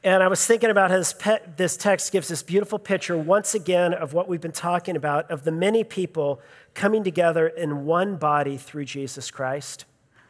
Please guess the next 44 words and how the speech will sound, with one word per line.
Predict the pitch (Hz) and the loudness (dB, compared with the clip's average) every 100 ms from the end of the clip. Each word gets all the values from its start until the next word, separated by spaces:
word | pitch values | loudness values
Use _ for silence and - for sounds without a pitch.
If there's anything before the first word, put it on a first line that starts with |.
| _ _ _ - - - | _ _ _ -20 -20 -2
And | 175 185 | 2 4
I | 190 | 4
thought | 226 | 4
it | 226 | 4
would | 214 | 2
be, | 190 196 190 185 196 | 2 2 4 2 0
you | 196 | 2
know, | 180 | 2
kind | 170 226 | 2 2
of | 208 | 2
a | |
beautiful | 147 196 208 180 | 2 0 -2 -6
picture | - 196 - 180 165 | -4 -4 -2 0 2
of | 170 156 | 0 0
our | 156 | 0
oneness | 156 175 180 - | 0 0 -2 -2
in | 156 | -8
Christ | - 165 160 - | -4 0 0 -2
for | - 175 | -6 0
us | 170 - | 0 0
to | 180 - | -6 0
all | 180 233 | 2 4
receive | 233 202 - - 208 190 | 4 0 -4 -2 -4 -4
the | 175 | -2
bread | 170 175 | -2 0
and | |
the | 175 | -2
cup | - 170 196 - - - | 0 0 0 -8 -20 -8
and | 160 | -2
to | 160 | -2
hold | - 202 220 214 | 0 4 4 4
on | 220 180 196 | 0 2 2
to | - 214 | 0 0
it, | 226 269 - - _ _ _ _ _ - | 0 0 -6 -12 _ _ _ _ _ -8
and | 185 185 | 0 4
then | 190 | 4
all | 202 196 226 | 4 4 4
come | - 220 | 0 2
up | 208 208 202 | 2 2 0
and | 180 | 2
we | 185 | 2
will | 180 185 | 2 2
all | 185 196 202 | 4 2 2
partake | 202 185 170 - 180 202 196 - | 0 -2 -2 -2 -2 0 0 -6